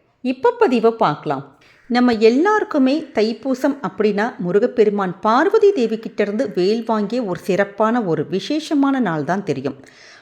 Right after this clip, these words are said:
இந்த நாள்ல நம்ம வந்து முருகனை வழிபட்டோன்னா, முருகனுடைய ஆசீர்வாதங்கள் பரிபூர்ணமா கிடைக்கும் தான் நம்ம வணங்கி வேண்டி வரோம். ஆனா இந்த நாள் முருகப்பெருமானுக்கு மட்டும் கிடையாதுங்க. நிறைய கடவுள்களுக்கும் இந்த ஒரு நாளானது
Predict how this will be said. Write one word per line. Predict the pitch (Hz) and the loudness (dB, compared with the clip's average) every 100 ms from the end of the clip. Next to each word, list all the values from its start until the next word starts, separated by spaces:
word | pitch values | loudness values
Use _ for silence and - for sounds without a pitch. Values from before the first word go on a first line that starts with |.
| _ | _
இந்த | 196 190 196 | -4 0 0
நாள்ல | 165 165 180 185 247 - | 2 0 0 2 0 0
நம்ம | 170 160 | -4 -2
வந்து | 147 147 180 285 | -2 0 0 0
முருகனை | 180 175 214 247 | 0 0 2 2
வழிபட்டோன்னா, | 185 160 165 196 - 165 170 262 - | 0 -2 -2 -4 -2 -2 -2 -4 -4
முருகனுடைய | 170 214 262 285 285 285 | 0 2 2 2 0 -2
ஆசீர்வாதங்கள் | 160 170 233 214 185 180 220 220 | -4 -4 0 0 0 0 -2 2
பரிபூர்ணமா | 220 254 262 370 370 359 370 | 2 2 0 2 2 2 0
கிடைக்கும் | 370 180 190 190 175 | 0 -4 -4 -4 -2
தான் | 277 240 | -2 -2
நம்ம | 196 | -4
வணங்கி | 143 156 170 196 | -2 -2 -4 -4
வேண்டி | 151 147 147 | -4 -4 -4
வரோம். | 147 135 - - - - _ | -6 -6 -10 -18 -20 -20 _
ஆனா | 180 180 196 247 - | 0 2 2 -2 -6
இந்த | 185 170 | -6 -2
நாள் | 175 233 | -2 -2
முருகப்பெருமானுக்கு | 190 175 202 220 240 233 220 214 170 | -2 0 0 0 0 -2 -2 -2 -4
மட்டும் | 151 151 240 254 | -6 -2 -2 0
கிடையாதுங்க. | 220 180 175 170 170 240 - | -2 -2 -2 -2 -2 -4 -4
நிறைய | 156 127 156 220 269 370 453 | -8 -6 -6 -6 0 2 2
கடவுள்களுக்கும் | 294 220 220 214 208 196 311 339 | 4 2 2 2 0 -2 -6 -8
இந்த | 185 196 254 247 | -6 -2 0 0
ஒரு | 175 156 | -2 -2
நாளானது | 151 165 170 147 185 | -4 -4 -4 -2 -2